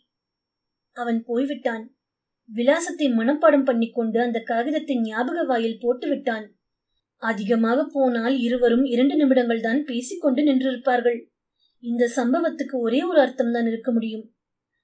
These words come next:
ஓப்ரையன் தன் விலாசத்தை அவனுக்கு தெரிவிப்பதற்காக செய்த சூழ்ச்சி இது.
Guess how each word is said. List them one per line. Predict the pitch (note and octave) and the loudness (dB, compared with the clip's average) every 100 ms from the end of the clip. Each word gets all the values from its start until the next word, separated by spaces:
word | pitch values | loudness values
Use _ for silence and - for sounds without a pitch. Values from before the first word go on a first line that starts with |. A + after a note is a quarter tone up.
| _ | _
ஓப்ரையன் | A#3+ A#3+ C4 C#4 B3 C4+ | -2 0 6 6 6 0
தன் | C4 A#3 | -2 -2
விலாசத்தை | A#3 C4 D4+ - C4 | 0 0 0 -4 -4
அவனுக்கு | A#3 A3+ A3+ | -2 -4 -4
தெரிவிப்பதற்காக | G3 A#3+ C4 D#4 D4+ A#3+ A3+ B3 A#3+ | -4 -2 -2 -4 -2 -2 -2 -2 -2
செய்த | D#4 D#4+ B3 B3+ | -4 -6 -4 -4
சூழ்ச்சி | B3 C4 D4 D4+ | -6 -4 -4 -2
இது. | D#4+ A3 A#3 A3+ | -4 0 -2 -4